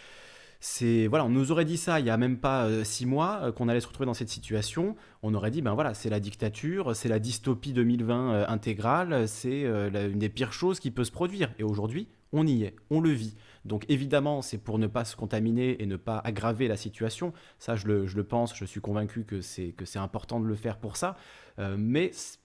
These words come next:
il y a quand même cet aspect, euh, ouais, dystopique, c'est vraiment le mot, hein. C'est pas l'utopie, c'est la dystopie, c'est, c'est l'inverse de l'utopie. Donc on est dans un régime, là, de, de contrôle de la population totale. Je sais pas si vous avez vu, euh, cette image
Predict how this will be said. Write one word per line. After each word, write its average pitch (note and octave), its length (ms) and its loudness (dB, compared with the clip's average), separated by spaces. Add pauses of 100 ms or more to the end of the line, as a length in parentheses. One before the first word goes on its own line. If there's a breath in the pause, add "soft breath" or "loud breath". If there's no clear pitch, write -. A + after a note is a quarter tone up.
(260)
il C3+ 60 -2
y - 20 2
a B2+ 40 -2
quand D3 120 2
même E3+ 120 4
cet D3+ 220 0
aspect, D#3 420 0
euh, G#2+ 280 2
ouais, G#2+ 140 2
dystopique, C3+ 580 0
c'est - 140 0
vraiment B2+ 300 4
le B2+ 60 4
mot, G#2+ 160 4
hein. F#2+ 80 -2
C'est G#2+ 120 -6
pas A#2+ 120 2
l'utopie, B2+ 420 0
c'est D#3 140 -4
la C#3 100 2
dystopie, B2 460 -4
c'est, F#2+ 280 -2
c'est G2+ 180 -6
l'inverse A2+ 380 0
de B2+ 60 0
l'utopie. B2+ 420 -2 (300 loud breath)
Donc G#2+ 140 -2
on B2 80 2
est D3 80 2
dans B2 200 2
un A2+ 60 2
régime, G#2+ 480 0
là, B2 200 2
de, F#2+ 340 0 (420 soft breath)
de A#2 100 2
contrôle D3+ 600 2
de C3 80 2
la B2 100 4
population B2 520 -2
totale. E3 300 0
Je - 60 -6
sais - 80 -8
pas C#3 100 -4
si - 140 -8
vous A#2+ 160 -2
avez A#2+ 180 2
vu, C3 300 -4 (420 loud breath)
euh, G2+ 240 0
cette - 300 -6
image B2+ 420 2